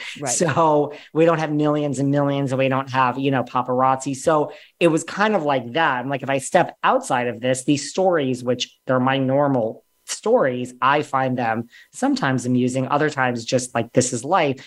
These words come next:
Speaker 2: These stories seem to be interesting to the average person. They hang on the most minutia of detail. So I'm like, "Maybe this is the business." So
Speaker 1: That's
Speaker 2: when I
Speaker 1: a business idea.
Speaker 2: Right.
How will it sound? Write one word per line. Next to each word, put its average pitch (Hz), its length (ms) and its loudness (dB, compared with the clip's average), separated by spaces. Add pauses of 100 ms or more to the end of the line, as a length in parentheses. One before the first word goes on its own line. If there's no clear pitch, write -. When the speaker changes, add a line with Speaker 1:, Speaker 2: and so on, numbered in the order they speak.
(340)
Speaker 2:
These 202 300 -2
stories 202 440 0
seem 143 200 0
to 139 100 -8
be 135 220 -2
interesting 180 580 2
to 147 100 0
the 135 140 -4
average 131 420 0
person. 143 360 2
They 131 100 2
hang 147 220 -2
on 127 160 2
the 131 80 2
most 135 220 2
minutia 135 580 0
of 120 200 -6
detail. 120 440 2
So 135 160 -4
I'm 139 100 0
like, 147 220 0 (260)
"Maybe 202 400 0
this 151 460 0
is 131 180 -2
the 135 100 -4
business." 123 520 0
So 175 140 0
Speaker 1:
That's 170 80 4
Speaker 2:
when - 100 0
I 156 40 0
Speaker 1:
a - 60 -4
business 180 460 -2
idea. 147 380 0
Speaker 2:
Right. 110 320 -6